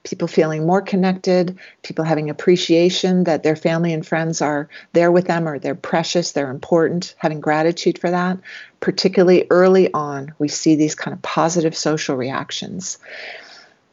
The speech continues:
We also see negative social reactions, and people need to know that it's not always going to be positive. They have both. That people can start to then be overwhelmed or exhausted, become isolated, not wanna burden other people,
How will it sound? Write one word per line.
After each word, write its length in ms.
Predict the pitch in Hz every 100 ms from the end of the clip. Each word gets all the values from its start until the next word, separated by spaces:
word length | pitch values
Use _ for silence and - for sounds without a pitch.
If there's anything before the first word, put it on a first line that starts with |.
| _
We 100 | 202
also 280 | 196 196 269
see 240 | 254 240 233
negative 360 | 202 196 208
social 380 | - 180 180 175
reactions, 420 | 160 151 - 165
and 140 | 165 165
people 300 | 214 220 220
need 200 | 214 196
to 120 | 196
know 440 | 202 240 190 165
that 180 | 165 165
it's 180 | 156 -
not 300 | 175 180 196
always 480 | - 180 190 190 185
going 260 | - 160 165
to 80 | 180
be 120 | 202
positive. 500 | 240 254 262 139 143
They 120 | 160
have 220 | 165 160
both. 500 | 180 220 135 - - _ _ -
That 180 | 165 156
people 260 | 180 180
can 160 | 175 180
start 320 | - 170 175
to 100 | 175
then 280 | 160 175 175
be 260 | 165 156 156 - -
overwhelmed 720 | 170 160 147 170 196 202 190 -
or 140 | 143
exhausted, 760 | 131 - 165 196 190 208 202 196 - - - - _
become 280 | 165 - 156
isolated, 640 | - 190 190 196 196 202 190
not 320 | 165 165 -
wanna 180 | 185 165
burden 360 | 147 165 165
other 240 | 165 185 214
people, 680 | - 220 214 214 208 208